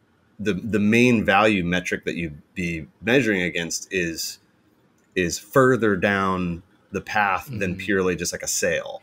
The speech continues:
Speaker 1: Like, you would look at it as be like, "I'm gonna take that, that main metric that I want, which is, like, maybe sales qualified leads,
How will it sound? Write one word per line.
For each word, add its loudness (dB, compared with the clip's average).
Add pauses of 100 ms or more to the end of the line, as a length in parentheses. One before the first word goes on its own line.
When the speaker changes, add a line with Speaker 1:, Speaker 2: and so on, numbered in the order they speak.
Speaker 1:
Like, -6
you 0
would 0
look 2
at 6
it 6
as 2
be 2
like, 2
"I'm 2
gonna 2
take 0
that, 2 (580)
that 0
main 4
metric -2
that -6
I 2
want, -4
which -8
is, -8
like, -4
maybe -2
sales 0
qualified -2
leads, -2